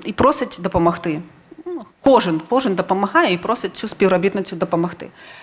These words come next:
А співробітниця виявилась дуже просунутою. Е, вона говорить: «Да, конечно, без проблем, але єдине, підтвердіть, що це ви».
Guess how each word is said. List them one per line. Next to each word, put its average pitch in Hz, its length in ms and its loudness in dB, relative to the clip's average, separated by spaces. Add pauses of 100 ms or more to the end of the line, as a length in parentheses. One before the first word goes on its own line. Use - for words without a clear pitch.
(200)
А 185 440 6
співробітниця 247 880 4
виявилась 214 500 2
дуже 190 240 0
просунутою. 165 760 2
Е, 226 80 2 (800)
вона 202 300 4
говорить: 196 320 0
«Да, 175 140 2
конечно, 165 460 2
без 165 160 0
проблем, 277 480 4
але 190 240 4
єдине, 196 320 4
підтвердіть, 185 680 0
що - 140 2
це - 160 2
ви». 135 260 2